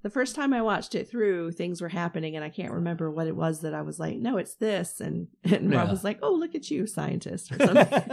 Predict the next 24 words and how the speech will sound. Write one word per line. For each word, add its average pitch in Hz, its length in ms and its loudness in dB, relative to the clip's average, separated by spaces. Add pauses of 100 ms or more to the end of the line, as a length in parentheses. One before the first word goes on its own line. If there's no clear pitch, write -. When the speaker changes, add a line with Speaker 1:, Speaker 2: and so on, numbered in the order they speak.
(160)
Speaker 2:
<laughs> - 140 -4
Speaker 1:
which 349 120 0
I 247 80 2
thought 247 220 0
was 226 160 0
funny. 170 340 -2
But - 240 -2
it, 170 160 -6
you 190 100 0
know, 175 160 2
it's - 140 -2
only, 185 240 -2 (120)
it's 185 200 -6
only 185 320 -2 (320)
movies 170 420 0
and 165 120 -2
T 170 160 -4
V. - 200 -4
Sci-fi 180 380 -4
has 165 140 -4
done - 180 -4
this - 180 -10
to - 100 -10
me. - 80 -12